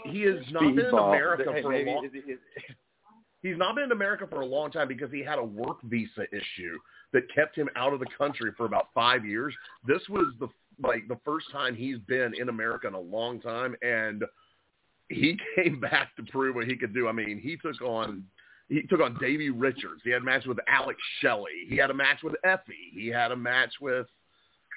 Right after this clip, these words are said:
Speaker 1: God, who else? Uh, Bandito that, that on, uh, the WrestleCon show that killed.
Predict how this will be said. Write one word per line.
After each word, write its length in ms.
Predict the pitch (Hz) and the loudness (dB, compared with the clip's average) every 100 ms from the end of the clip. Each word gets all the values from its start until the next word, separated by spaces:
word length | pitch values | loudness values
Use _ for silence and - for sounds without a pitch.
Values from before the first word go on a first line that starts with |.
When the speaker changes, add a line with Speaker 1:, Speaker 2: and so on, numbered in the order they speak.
| - - 110 - | -18 -20 -18 -2
Speaker 1:
God, 300 | 156 151 120 | 2 2 2
who 260 | 123 143 139 | 0 2 4
else? 260 | 135 104 - - | 2 0 -4 -2
Uh, 180 | 117 117 | 2 2
Bandito 1000 | 113 147 147 127 175 190 120 95 85 101 | 4 4 4 2 4 6 4 0 -6 -4
that, 160 | 131 - 123 - 135 120 | -6 -6 -14 -14 -10 -2
that 200 | 127 123 - _ 127 123 | 0 0 -2 _ -6 -2
on, 240 | 131 127 | 0 2
uh, 220 | 123 120 | 2 2
the 80 | 117 | 0
WrestleCon 460 | 131 160 - 135 107 - | -2 -2 -6 -8 -8 -4
show 160 | 120 110 | -2 -2
that 140 | 101 - - | -6 -14 -10
killed. 360 | 127 151 104 | 0 2 0